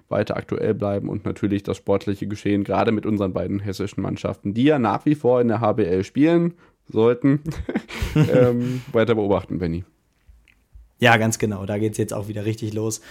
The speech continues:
Speaker 2: Und auch das ist, glaub ich, ja, eine erfreuliche Nachricht. Und, ähm, ja, wenn, wenn ihr natürlich, äh, mehr über die Übertragungen wissen wollt, das heißt, wie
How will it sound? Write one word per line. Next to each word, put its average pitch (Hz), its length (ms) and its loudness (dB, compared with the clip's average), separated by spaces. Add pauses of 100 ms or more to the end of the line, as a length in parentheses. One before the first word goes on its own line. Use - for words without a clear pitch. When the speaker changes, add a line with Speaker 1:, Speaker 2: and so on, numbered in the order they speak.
(420)
Speaker 2:
Und 110 120 -2
auch 107 80 4
das 113 260 2
ist, 110 120 -4
glaub 107 240 0
ich, - 260 -4
ja, 151 180 4
eine 143 100 2
erfreuliche 131 460 0
Nachricht. 113 460 -4
Und, 131 420 -6
ähm, 127 240 -2
ja, 131 180 2
wenn, 143 180 2
wenn 147 100 4
ihr 147 60 0
natürlich, 139 600 -4
äh, 123 280 -6
mehr 120 320 -2
über 117 240 -6
die 110 160 -10
Übertragungen 110 920 0
wissen 104 280 -6
wollt, 104 220 -10
das - 140 -16
heißt, 104 360 -10
wie 127 340 -4